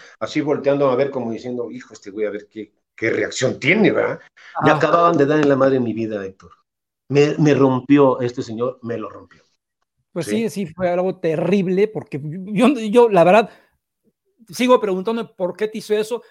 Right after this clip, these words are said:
Speaker 2: Y luego yo todavía te, te pregunto, ya Arturo López, evidentemente, para el siguiente temporada jugaste cuatro partidos nada más, y llega la
Speaker 1: Sí.
Speaker 2: noventa y cuatro, noventa y cinco,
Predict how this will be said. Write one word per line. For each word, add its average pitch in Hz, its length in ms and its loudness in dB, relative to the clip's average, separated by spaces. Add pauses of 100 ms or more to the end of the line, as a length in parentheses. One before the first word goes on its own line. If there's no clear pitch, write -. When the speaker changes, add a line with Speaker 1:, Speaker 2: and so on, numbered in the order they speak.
(180)
Speaker 2:
Y 196 120 0
luego 294 260 6
yo 294 140 0
todavía 285 400 4 (280)
te, 214 100 -8
te 190 200 -4
pregunto, 220 360 2 (420)
ya 226 220 0
Arturo 240 320 -2
López, 220 380 -4 (680)
evidentemente, 247 600 0
para 165 180 -2
el 151 40 -8
siguiente 220 280 0
temporada 190 320 0
jugaste 208 240 -2
cuatro 180 280 0
partidos 175 320 -4
nada 156 180 -4
más, 240 240 -6 (260)
y 180 160 0
llega 262 180 6
la 262 80 6
Speaker 1:
Sí. 214 80 4
Speaker 2:
noventa 185 220 0
y 180 40 0
cuatro, 240 300 0
noventa 190 260 -2
y 180 60 -2
cinco, 277 500 -4